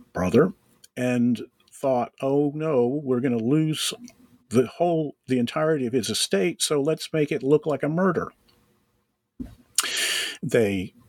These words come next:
concealed the body for a while. They then stuck a sword into it,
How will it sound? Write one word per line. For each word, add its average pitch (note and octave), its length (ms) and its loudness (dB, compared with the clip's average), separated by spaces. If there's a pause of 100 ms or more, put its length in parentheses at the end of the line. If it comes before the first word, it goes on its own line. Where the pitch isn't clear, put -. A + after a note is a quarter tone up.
(440)
concealed F3 480 0
the D3 60 -12
body C#3+ 280 -2
for C#3 160 -4
a C3+ 80 0
while. B2+ 380 0
They F#2+ 160 -4
then G2 320 0 (220)
stuck - 400 0
a A#2+ 40 -2
sword C#3 380 -2
into A#2 360 0
it, G#2 120 -2